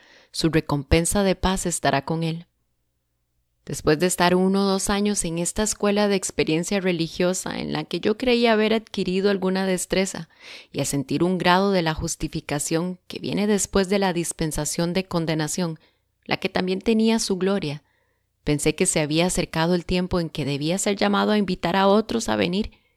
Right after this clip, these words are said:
y a probar por sí mismos cuán bueno es el Señor con aquellos que lo aman y le temen. En las reuniones solía sentir a veces a la palabra de vida morando en mi corazón,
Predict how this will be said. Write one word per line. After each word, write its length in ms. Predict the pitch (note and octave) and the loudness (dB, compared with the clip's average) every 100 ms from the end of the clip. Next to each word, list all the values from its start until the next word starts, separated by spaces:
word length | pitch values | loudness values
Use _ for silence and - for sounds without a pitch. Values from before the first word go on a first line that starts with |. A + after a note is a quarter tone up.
| _ - | _ -6
y 80 | B2 | -4
a 100 | - | 0
probar 360 | C3 D3+ F#3+ | 2 2 2
por 140 | A#3+ A3 | 0 2
sí 160 | A#3+ | 4
mismos 560 | A#3+ A#3+ G3+ D3 D3 - - - - - | 6 4 2 -4 -6 -10 -16 -20 -20 -10
cuán 220 | - D#3+ E3+ | -2 0 4
bueno 240 | G3 G#3+ | 4 6
es 180 | G#3 G#3 | 4 2
el 140 | G#3+ | -2
Señor 340 | - F3 F#3 - | 0 0 0 0
con 200 | G3+ F3+ | 0 -2
aquellos 460 | - F3 F3+ G3+ | 0 0 0 -2
que 120 | - | -2
lo 160 | F3 D#3 | 0 2
aman 340 | D#3 G3+ G#3+ | 2 0 0
y 80 | F#3 | -2
le 140 | D#3+ D#3+ | -4 -2
temen. 440 | G3+ A3 G3+ F#3 _ _ _ _ _ _ _ _ - | -2 -2 -6 -10 _ _ _ _ _ _ _ _ -4
En 100 | D#3+ | 0
las 140 | D3+ | 2
reuniones 440 | D3+ D#3 D#3+ F3 | 2 2 2 2
solía 420 | G3 E3 D3+ E3 F3 | 2 0 4 2 2
sentir 380 | F3 D#3 E3+ | 0 -2 0
a 80 | E3+ | 2
veces 480 | E3+ F#3 - F#3+ - - - - - | 2 2 -2 -8 -10 -14 -20 -12 -4
a 80 | |
la 100 | D3 | -2
palabra 540 | C#3+ C#3+ C#3 D3 G3+ G3+ | 0 -2 0 0 0 2
de 160 | F#3+ | 0
vida 260 | F3 F#3+ G3 | 0 0 0
morando 500 | F#3+ E3 E3 F#3 F#3+ | 0 2 2 0 0
en 140 | F3+ | -2
mi 120 | D#3+ D3+ | -2 -4
corazón, 580 | D#3+ D#3 D3+ E3 E3+ | -4 -4 -4 -6 -6